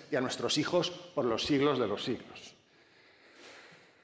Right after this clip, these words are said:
Así que vayan olvidándose de todas esas promesas de cuotas hipotecarias gratis que decían ayer, o de pisos protegidos que parecía que se iban a reproducir por esporas,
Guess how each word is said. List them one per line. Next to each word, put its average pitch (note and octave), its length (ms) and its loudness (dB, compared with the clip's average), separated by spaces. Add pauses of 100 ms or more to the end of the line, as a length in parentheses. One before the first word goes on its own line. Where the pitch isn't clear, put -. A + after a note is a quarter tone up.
(340)
Así A#3 240 2
que C4 100 0
vayan A#3+ 260 6
olvidándose G#3+ 560 6
de F#3 140 6
todas G3+ 320 4
esas F#3 200 2
promesas F3+ 720 2
de D#3 100 2
cuotas F3 580 2
hipotecarias D#3+ 800 0
gratis D#3+ 460 0
que C#3 120 0
decían C3+ 440 2
ayer, D3 480 2
o C3+ 100 0
de C#3 120 4
pisos G3+ 380 -2
protegidos F3+ 580 0
que F3 80 -2
parecía E3 440 2
que F3 100 -2
se F3+ 80 2
iban E3+ 160 2
a E3+ 40 2
reproducir D3+ 560 -2
por C3 140 0
esporas, D#3+ 600 2